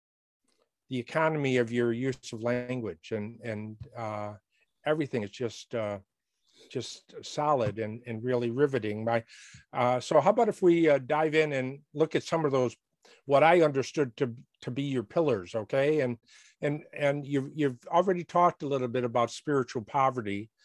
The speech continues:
um, but I'd ask you to distinguish between, uh, spiritual impoverishment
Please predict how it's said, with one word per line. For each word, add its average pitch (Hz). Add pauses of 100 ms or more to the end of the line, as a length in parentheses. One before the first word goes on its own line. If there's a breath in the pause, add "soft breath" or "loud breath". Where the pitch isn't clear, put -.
(460 soft breath)
um, 117 (840 soft breath)
but 147
I'd 147
ask 185
you 185
to 143 (140)
distinguish 185
between, 143 (520)
uh, 123
spiritual 175
impoverishment 190